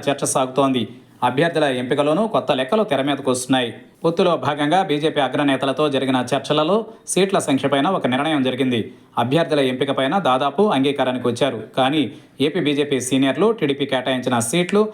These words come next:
అభ్యర్థుల పేర్లపైన అభ్యంతరం వ్యక్తం చేస్తున్నారు. నేరుగా పార్టీ నాయకత్వానికి లేఖ రాశారు. టీడీపీ ఓడే సీట్లను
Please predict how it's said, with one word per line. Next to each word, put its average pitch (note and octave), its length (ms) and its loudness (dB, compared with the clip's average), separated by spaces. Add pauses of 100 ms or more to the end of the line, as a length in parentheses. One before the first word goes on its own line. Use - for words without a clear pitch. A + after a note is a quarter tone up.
(240)
అభ్యర్థుల D3 440 0
పేర్లపైన C3+ 540 0
అభ్యంతరం C#3+ 500 0
వ్యక్తం C3 260 0
చేస్తున్నారు. B2 460 0 (400)
నేరుగా C#3+ 340 2
పార్టీ C#3 320 2
నాయకత్వానికి B2+ 580 0
లేఖ C3+ 260 0
రాశారు. A#2+ 420 0 (440)
టీడీపీ G3 360 2 (300)
ఓడే E3+ 220 2
సీట్లను F3+ 500 0